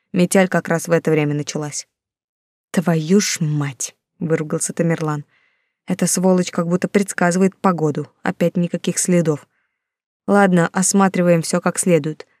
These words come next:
Труп в морг. Пусть там ребята покопаются, вдруг что интересное нароют. А мы здесь с моими следователями разузнаем, кто наша убитая».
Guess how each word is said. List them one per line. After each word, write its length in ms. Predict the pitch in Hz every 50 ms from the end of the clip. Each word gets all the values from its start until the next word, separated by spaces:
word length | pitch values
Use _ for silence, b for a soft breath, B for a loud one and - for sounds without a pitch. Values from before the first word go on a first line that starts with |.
| _ _ _
Труп 300 | - 196 196 185 - -
в 40 |
морг. 400 | 190 175 165 156 151 - - - _ _ _ _
Пусть 280 | - 185 185 180 - -
там 180 | 170 160 165
ребята 340 | 160 165 160 165 160 - -
покопаются, 600 | - - - 165 - 175 160 151 147 - - 156
вдруг 320 | 147 143 147 160 170 -
что 180 | - - - 156
интересное 500 | 147 139 - 156 156 151 - - 156 151
нароют. 380 | 151 151 151 156 156 151 - b b b b b b b
А 140 | - 185 175
мы 160 | 170 165 165
здесь 220 | 151 170 170 160
с 80 | - -
моими 260 | 175 170 165 160 160
следователями 640 | 156 - - 170 165 170 165 - - 165 160 156 156
разузнаем, 720 | 160 160 147 165 160 160 170 170 165 156 147 143 139 131 _ _ _
кто 280 | - - _ 165 160
наша 320 | 151 151 147 147 - - 151
убитая». 520 | 147 139 143 143 - - 147 - - -